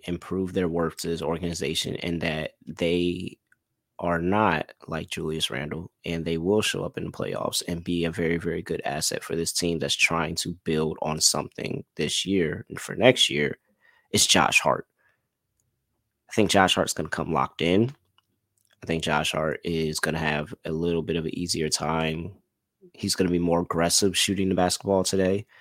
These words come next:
because they know they need his contribution coming off the bench. We'll see if they move him to the starting lineup. If they move to the starting lineup, I like him more 'cause he has more time on the court.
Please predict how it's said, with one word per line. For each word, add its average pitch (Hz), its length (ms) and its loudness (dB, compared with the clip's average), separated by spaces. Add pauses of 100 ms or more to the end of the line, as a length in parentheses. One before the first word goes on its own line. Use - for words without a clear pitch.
(120)
because 92 320 2
they 85 160 4
know 85 240 2
they 85 180 0
need 95 460 0
his 95 160 2
contribution 87 580 0
coming 90 260 0
off 85 120 -2
the 85 80 -6
bench. 90 240 0
We'll 90 80 -2
see 92 240 4
if 98 80 2
they 98 120 4
move 98 220 2
him 98 120 2
to 98 100 0
the 95 80 -2
starting 95 300 2
lineup. 101 320 4
If 98 100 -6
they 95 100 4
move 95 220 2
to - 100 0
the 90 60 -2
starting 95 260 4
lineup, 104 300 6
I - 20 2
like 82 180 0
him 92 80 0
more 92 160 2
'cause 95 160 -2
he 101 80 0
has 95 120 0
more 101 100 2
time 110 160 0
on 110 60 2
the 113 60 0
court. - 220 4